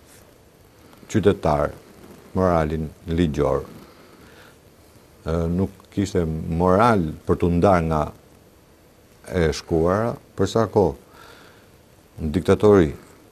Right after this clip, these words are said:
mban titullin Heroi i Popullit, unë nuk mund ta pranoj këtë dekorat. Dhe kam refuzuar.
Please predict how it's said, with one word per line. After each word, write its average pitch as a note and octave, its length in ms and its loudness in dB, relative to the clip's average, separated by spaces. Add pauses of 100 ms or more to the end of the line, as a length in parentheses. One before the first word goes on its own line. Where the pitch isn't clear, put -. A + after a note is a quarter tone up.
(100)
mban F2+ 400 4
titullin D#2+ 400 -2
Heroi G2 320 2
i - 80 -8
Popullit, A2+ 440 -4
unë G2 180 -2
nuk F#2 100 -10
mund F2 120 -4
ta E2 120 -2
pranoj D#2+ 320 -2
këtë D#2 180 -6 (880)
dekorat. D2 640 -4 (1600)
Dhe A2 320 2
kam G2+ 160 -2
refuzuar. D2 480 -10